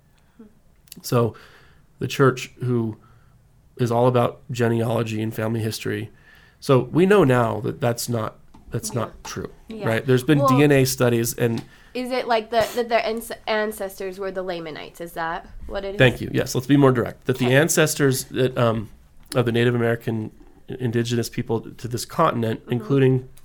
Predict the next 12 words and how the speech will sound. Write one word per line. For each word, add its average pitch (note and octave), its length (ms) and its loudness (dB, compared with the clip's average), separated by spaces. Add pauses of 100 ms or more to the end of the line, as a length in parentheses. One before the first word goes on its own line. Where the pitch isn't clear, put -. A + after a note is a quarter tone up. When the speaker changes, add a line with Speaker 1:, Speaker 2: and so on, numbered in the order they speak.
(540)
Speaker 1:
those A#2+ 240 0
in A#2+ 80 -2
Central A#2 360 -2
and A2 100 -4
South A2+ 200 -4
America, A2+ 460 -2 (840)
are C3 220 6
direct B2 440 4
descendants A#2 580 -2
of A2+ 340 -4 (480)
the - 60 -2
Lamanites B2 760 4